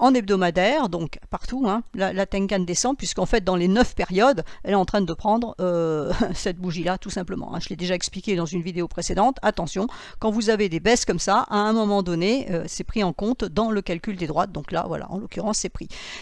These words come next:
Donc on est en train de, de passer là-dessus, l'idée ça serait toujours de ce que je viens de dire, on, on voit que c'est exactement la même structure que sur, euh, la capitalisation totale, hein. Il faut, l'idée ça serait chercher, d'aller chercher les dix-huit mille cinq cent vingt-quatre. Si on arrivait à passer ces dix-huit mille cinq cent vingt-quatre,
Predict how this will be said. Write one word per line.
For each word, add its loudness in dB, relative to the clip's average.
Donc 8
on 4
est 4
en 6
train 2
de, 0
de -2
passer -4
là-dessus, 0
l'idée 2
ça -2
serait 4
toujours -4
de -8
ce -8
que -4
je -4
viens 0
de 0
dire, -2
on, -6
on -6
voit -2
que -6
c'est -6
exactement -4
la 0
même -2
structure -4
que -10
sur, -8
euh, -6
la -6
capitalisation -4
totale, 2
hein. 0
Il -2
faut, -4
l'idée -2
ça -2
serait -4
chercher, -2
d'aller -2
chercher -2
les -2
dix-huit -6
mille 2
cinq 0
cent 0
vingt-quatre. 0
Si 0
on 6
arrivait 2
à 4
passer 0
ces -4
dix-huit -4
mille 0
cinq -2
cent -4
vingt-quatre, 0